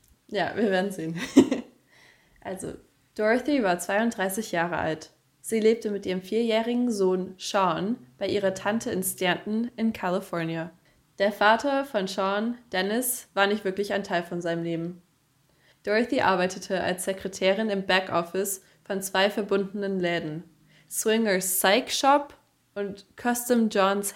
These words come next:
Head Shop. Der eine Laden hat früher ihrem Vater gehört und die waren einfach irgendwie so verbunden. Also die waren zuerst nebeneinander und wurden dann zu einem gefügt. Und der eine hat halt ihrem Vater gehört.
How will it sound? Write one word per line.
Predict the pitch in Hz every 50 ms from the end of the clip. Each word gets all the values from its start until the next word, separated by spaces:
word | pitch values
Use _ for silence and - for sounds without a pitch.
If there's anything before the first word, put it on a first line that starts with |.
| - -
Head | 202 185 180
Shop. | - - - 160 151 - - - - _ _ _ _ _ _ - - - - - - _ _ -
Der | 214 -
eine | - 214 226 240
Laden | 233 226 208 202 208 208 220 214
hat | 208 180 -
früher | - - 233 233 220
ihrem | 190 190 208 202 208 202
Vater | - 185 180 180 190 180
gehört | 165 165 175 170 165 165 165 - - -
und | - 196
die | 196 185
waren | 185 180 180 180 180 175 - - _ _ _ _ _ _ _ -
einfach | - 185 190 190 190 -
irgendwie | - 185 185 185 185 180
so | 180 175 170
verbunden. | 165 - 185 180 185 175 185 180 190 175
Also | - 185 185 185
die | 180 190
waren | 180 190 190 190
zuerst | - - - 202 196 -
nebeneinander | 240 269 285 277 277 269 254 247 247 247 240 196
und | 185 190 190
wurden | 190 190 190 185
dann | 175 170 170 165 - - - _ _ _ _ _ _ _ _ _ _ _
zu | - - -
einem | - 175 175 165
gefügt. | 156 160 - - 160 156 - -
Und | 190
der | 190 - -
eine | 196 196 190 196
hat | 190 180 185
halt | 170 160 - -
ihrem | 175 175
Vater | 180 175 170 170 - 165
gehört. | 170 165 160 156 156 -